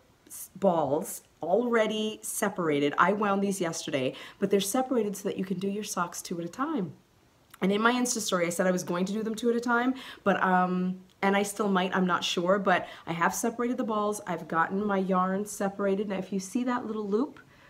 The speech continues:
right there, what I do, 'cause somebody asked me in comments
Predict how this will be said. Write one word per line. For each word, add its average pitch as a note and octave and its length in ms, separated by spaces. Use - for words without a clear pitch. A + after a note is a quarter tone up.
right G3 300
there, G#3+ 320
what G3+ 300
I B3 140
do, G3+ 500
'cause - 160
somebody G#3+ 320
asked F#3+ 340
me F#3 160
in E3+ 240
comments F3 680